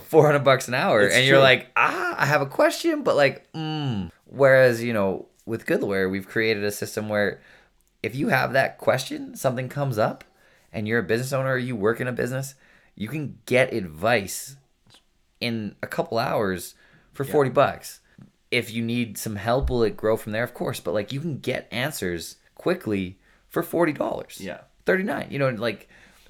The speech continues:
Speaker 1: that is just something completely new to the legal services market, and something that we've got a lot of really positive feedback on, because these business owners have questions, and finally there's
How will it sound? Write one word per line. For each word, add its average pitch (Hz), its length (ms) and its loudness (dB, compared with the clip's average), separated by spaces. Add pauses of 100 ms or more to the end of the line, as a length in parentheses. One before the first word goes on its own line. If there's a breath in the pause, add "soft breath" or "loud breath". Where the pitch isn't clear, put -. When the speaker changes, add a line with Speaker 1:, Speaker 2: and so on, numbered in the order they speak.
Speaker 1:
that 131 260 2
is 139 140 -2
just 131 300 -2 (200)
something 117 540 -4
completely 117 680 -6
new 104 560 -4 (500 soft breath)
to 113 120 -4
the 98 80 -2
legal 95 220 -4
services 98 440 -4
market, 92 480 -4
and 92 340 -4 (420 soft breath)
something 101 340 -2
that 87 120 -4
we've 98 200 -4
got 90 180 2
a 87 40 0
lot 85 200 0
of 85 80 -2
really 87 180 -2
positive 82 420 -2
feedback - 420 -8
on, 78 180 -12
because 78 380 -10 (380 soft breath)
these 82 160 -10
business 110 340 -4
owners 95 260 -4
have - 480 -6
questions, 87 560 -6
and 87 300 -6
finally 92 640 -6 (320 soft breath)
there's 87 260 -6